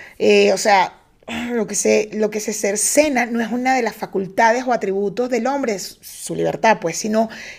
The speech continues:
que directamente se le quita la vida. La decisión es irreparable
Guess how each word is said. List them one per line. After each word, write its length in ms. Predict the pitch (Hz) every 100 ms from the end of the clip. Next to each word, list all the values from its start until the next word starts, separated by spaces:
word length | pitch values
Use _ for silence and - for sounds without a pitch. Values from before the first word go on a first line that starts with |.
| -
que 140 | 254
directamente 460 | 247 233 240 254 262
se 80 | 277
le 80 |
quita 180 | 214 233
la 100 | 233
vida. 300 | 202 247 190
La 100 | 170
decisión 380 | 170 180 180 180
es 100 | 196
irreparable 540 | 226 233 190 202 262